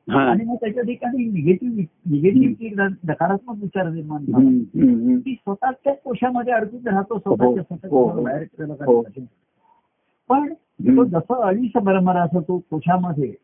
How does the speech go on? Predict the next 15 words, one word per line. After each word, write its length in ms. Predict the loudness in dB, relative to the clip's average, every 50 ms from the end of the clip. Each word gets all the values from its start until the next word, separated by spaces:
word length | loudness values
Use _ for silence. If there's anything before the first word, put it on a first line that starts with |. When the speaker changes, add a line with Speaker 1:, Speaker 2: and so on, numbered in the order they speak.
| _ _ 2
Speaker 1:
हम्म. 280 | 4 6 6 4 4
Speaker 2:
त्याला 320 | 0 -4 _ -8 -4 -4 -4
त्या 140 | -4 -4
भ्रमराचा 540 | -6 -4 -4 -4 -4 -2 -2 -4 -4 -4 -4
ध्यास 300 | -2 2 2 2 2 2
असतो, 280 | -4 -6 -8 _ _ -12
Speaker 1:
हो. 540 | -12 -6 -2 2 4 4 4 2 0 -4 -6
Speaker 2:
तर 80 | -8 -8
त्या 140 | -6 -6 -8
कोशामधनं 680 | -4 -2 -2 -2 0 0 -2 -2 -2 -4 -4 -4 -2
बाहेर 240 | 0 2 2 2 2
पडूनही 320 | 0 0 2 2 0 0 0
फुलपाखरू 460 | 0 0 0 2 0 0 0 -2 -4
येईल. 220 | -4 -6 -8 -14 -18
Speaker 1:
हो. 500 | _ _ 0 2 4 4 2 0 -2 -8